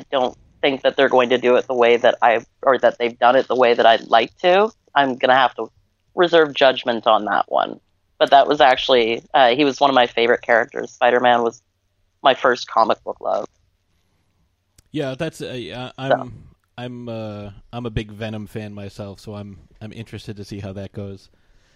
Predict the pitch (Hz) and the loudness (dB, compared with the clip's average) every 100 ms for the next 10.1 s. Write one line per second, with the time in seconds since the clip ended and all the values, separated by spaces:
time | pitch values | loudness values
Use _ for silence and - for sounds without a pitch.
0 | _ _ _ _ 117 113 104 113 117 113 | _ _ _ _ -12 -12 -12 -10 -10 -10
1 | 151 190 - 117 104 110 117 - 120 123 | -12 -12 -12 -14 -14 -14 -16 -16 -18 -16
2 | 127 123 - 120 113 110 - 113 110 104 | -16 -14 -12 -12 -12 -16 -16 -16 -16 -18
3 | 104 104 104 98 98 - _ _ _ - | -18 -16 -16 -16 -18 -20 _ _ _ -18
4 | 113 110 117 107 107 120 135 _ _ _ | -16 -16 -14 -14 -14 -14 -18 _ _ _
5 | _ _ 117 120 120 120 117 123 143 156 | _ _ -12 -10 -10 -10 -12 -14 -16 -16
6 | - 139 123 110 110 139 160 - 131 160 | -14 -14 -14 -18 -14 -14 -14 -18 -16 -16
7 | 156 175 120 117 107 110 135 - - 117 | -16 -20 -20 -20 -18 -16 -16 -16 -18 -14
8 | 127 123 104 95 101 101 - 101 95 - | -12 -10 -12 -14 -14 -16 -14 -16 -16 -20
9 | 110 104 98 101 98 92 101 92 95 92 | -20 -18 -16 -16 -18 -18 -20 -20 -20 -20
10 | _ | _